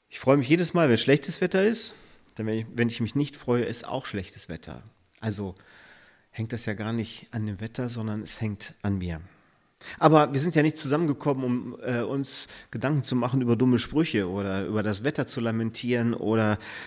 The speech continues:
irgendwelche Sprüche auszutauschen. Ich gehe davon aus, jeder hätte von euch vielleicht auch noch so ein, zwei Sprüche. Aber ich möchte gerade den zweiten Vers, äh, „Ich freue mich jedes Mal“,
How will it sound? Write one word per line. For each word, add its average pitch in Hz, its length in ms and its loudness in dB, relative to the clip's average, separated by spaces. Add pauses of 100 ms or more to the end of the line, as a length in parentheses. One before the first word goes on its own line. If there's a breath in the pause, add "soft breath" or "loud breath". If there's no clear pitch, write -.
irgendwelche 120 380 -2
Sprüche 143 360 0
auszutauschen. 110 680 -4
Ich 104 140 -12
gehe 131 280 -6
davon 123 260 -6
aus, 120 280 -2
jeder 123 260 0 (160)
hätte 127 220 -4
von 113 180 -4
euch 117 180 -4
vielleicht - 240 -6
auch 127 80 -4
noch 113 140 -4
so 98 180 -6
ein, 101 160 -6
zwei 101 220 -8
Sprüche. 107 460 -6 (1120 loud breath)
Aber 156 400 4
ich 156 160 -4
möchte 151 420 2 (300 loud breath)
gerade 127 260 -2
den 117 160 -2
zweiten 127 400 -2
Vers, - 640 2
äh, 110 280 2
„Ich - 160 -4
freue 127 400 2
mich 101 180 -6
jedes 104 300 -4
Mal“, 110 320 -4